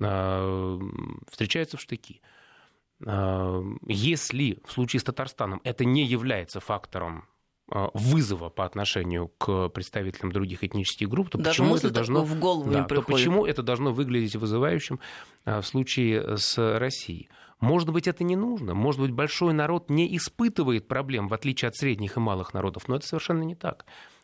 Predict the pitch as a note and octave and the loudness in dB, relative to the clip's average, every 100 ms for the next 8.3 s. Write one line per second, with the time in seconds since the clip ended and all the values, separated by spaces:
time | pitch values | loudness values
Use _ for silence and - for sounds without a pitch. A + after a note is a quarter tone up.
0 | _ G#2+ - D#3+ G3 D3+ C3 D3 E3 C3+ | _ -2 0 0 2 2 4 4 2 2
1 | A#2+ B2+ E3 C3+ G#2 - - - - G#2 | 2 0 0 -2 -4 -10 -18 -10 -4 0
2 | G2 F#2 - F#2+ F#2 F2+ A#2+ C3+ G2 G2 | 0 -2 -2 -2 0 0 0 0 0 -2
3 | B2+ G2+ - - - - - _ G#2+ G2+ | 0 -4 -6 -20 -20 -20 -20 _ -2 0
4 | G2+ G2 G2 G2 F#2+ G2 - B2 C3+ A#2 | 2 2 2 0 0 -4 -2 -4 -2 -4
5 | G2 G2 E2 - F#2 F2 - C#3 - A2+ | -4 -8 -16 -12 -12 -4 0 0 2 0
6 | G#2+ A#2 A2 F2 - - F#2 - _ _ | 2 2 2 0 -4 -10 -12 -20 _ _
7 | _ - A2 G#2 A2 G#2+ A2 C#3+ D#3+ D3+ | _ 0 2 2 2 2 4 2 0 0
8 | C3+ G#2+ G2+ | 0 0 -4